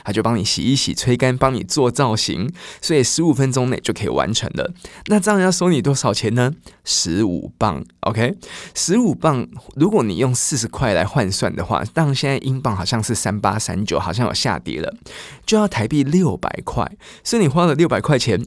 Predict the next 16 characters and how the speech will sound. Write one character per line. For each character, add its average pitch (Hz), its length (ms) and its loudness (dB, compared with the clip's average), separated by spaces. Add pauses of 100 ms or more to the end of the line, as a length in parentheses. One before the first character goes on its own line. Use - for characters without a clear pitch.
(100)
完 113 320 2
全 120 260 0
没 120 80 0
有 123 140 2
剪 - 320 -4
头 - 200 -6
发， - 380 -4
你 143 120 -2
看 165 260 -2
是 - 140 0
不 165 60 8
是 165 60 6
很 113 360 0
夸 127 280 -4
张？ 127 400 -2
好， - 220 -4